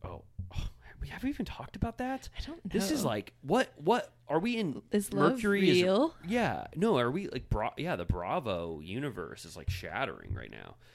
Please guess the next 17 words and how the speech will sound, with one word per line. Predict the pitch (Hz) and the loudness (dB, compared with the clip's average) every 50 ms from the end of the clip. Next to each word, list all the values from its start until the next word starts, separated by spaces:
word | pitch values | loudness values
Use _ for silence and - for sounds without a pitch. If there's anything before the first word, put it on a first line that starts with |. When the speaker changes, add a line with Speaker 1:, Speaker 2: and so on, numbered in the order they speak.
| - - - - - - - - | -20 -20 -20 -20 -20 -20 -8 -2
Speaker 1:
But, | 113 107 104 - - - - - - - | 0 0 0 0 -4 -8 -6 -6 -6 -4
um, | 107 107 107 107 104 107 - - | -2 -4 -4 -4 -4 -6 -10 -10
so | - 131 110 | -6 -4 -2
I | 113 143 | -2 -2
think | 156 - 170 147 143 - - - - - - - - - - - - - | -4 -4 -6 -8 -8 -10 -16 -20 -20 -20 -20 -20 -20 -20 -20 -16 -10 -8
I, | 101 - - - - - - | -8 -8 -8 -14 -16 -16 -14
like, | 85 90 - - - | -14 -14 -14 -12 -12
I've | 92 95 | -10 -8
never | 98 101 101 98 95 | -4 -4 -4 -4 -4
hated | 92 98 98 92 87 85 82 | -6 -6 -8 -8 -8 -8 -10
anything | 85 90 90 87 85 85 | -10 -12 -12 -12 -12 -12
more | 87 87 90 87 | -10 -8 -8 -8
than | 85 78 80 | -8 -10 -12
when | 80 78 | -14 -14
Croy | - - - - 85 82 85 85 90 | -14 -14 -12 -10 -10 -8 -8 -8 -8
was, | 92 95 87 | -8 -10 -10
like, | 82 73 76 - - | -10 -14 -14 -16 -20